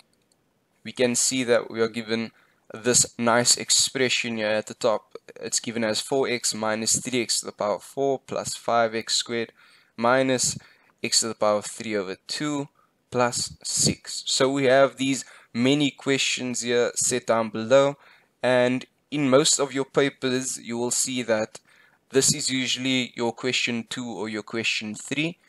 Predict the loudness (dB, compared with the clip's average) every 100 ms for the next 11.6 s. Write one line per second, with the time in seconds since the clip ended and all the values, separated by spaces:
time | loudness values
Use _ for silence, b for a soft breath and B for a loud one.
0 | b b 0 6 8 8 6 -4 _ _
1 | -2 4 6 6 6 6 6 2 -2 0
2 | 0 -2 -4 -6 -6 -2 0 0 -2 -2
3 | -2 -4 _ _ _ _ -4 -2 0 0
4 | -2 -8 _ _ _ _ -2 0 2 2
5 | 2 0 -2 -8 -2 0 0 -4 -8 -10
6 | -4 -4 -4 -6 -6 0 0 2 2 2
7 | 2 -4 -8 -8 -6 -4 -4 -8 -8 -4
8 | -4 -4 -6 -6 0 0 0 -6 -6 -4
9 | -2 -2 -4 -6 -8 -12 B B B 2
10 | 6 6 4 0 0 -4 -4 -2 -2 -4
11 | -4 -4 -4 -6 -6 -6